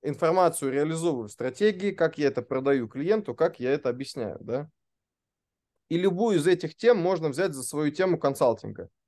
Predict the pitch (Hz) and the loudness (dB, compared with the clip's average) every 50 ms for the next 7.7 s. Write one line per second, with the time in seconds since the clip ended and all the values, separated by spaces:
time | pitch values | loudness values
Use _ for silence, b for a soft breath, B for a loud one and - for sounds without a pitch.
0 | _ _ - 131 160 202 233 226 208 - 175 165 180 175 - 165 151 - 156 143 | _ _ -2 0 4 6 6 4 4 2 0 0 0 0 0 -2 -2 -2 -2 0
1 | 139 190 196 190 170 139 - - 127 123 131 156 185 180 175 165 - 151 139 127 | 2 2 2 2 0 -2 -2 -2 -4 -2 0 0 0 0 0 0 -2 0 0 0
2 | 117 113 107 104 104 101 - _ _ _ _ _ _ _ - 117 117 135 165 165 | 0 -2 -4 -6 -8 -10 -12 _ _ _ _ _ _ _ -16 -8 0 2 4 4
3 | - 156 165 - - 175 175 180 170 170 156 120 131 135 127 120 - - 113 110 | 4 2 0 0 -2 -2 -2 -2 -2 -4 -2 2 4 4 4 4 0 -4 -6 -4
4 | 123 151 165 156 151 139 143 143 139 123 110 - 107 110 - _ - 143 160 175 | -4 -4 -4 0 2 4 4 4 4 0 -2 -4 -6 -8 -6 _ -4 -4 -4 -2
5 | 160 - 165 160 139 139 147 139 120 113 107 104 117 110 107 104 120 151 135 131 | 2 2 4 4 4 2 0 0 -2 -2 -4 -6 -8 -8 -8 -6 -6 -4 0 2
6 | 135 139 139 127 110 101 - 107 101 - - 165 170 165 151 151 117 110 107 107 | 2 4 2 2 -2 -4 -8 -10 -12 -8 -4 -2 -2 0 0 0 0 -2 -2 -4
7 | 104 101 - - 101 107 107 104 107 - 160 - _ | -6 -8 -10 -14 -14 -12 -10 -10 -12 -14 -16 -20 _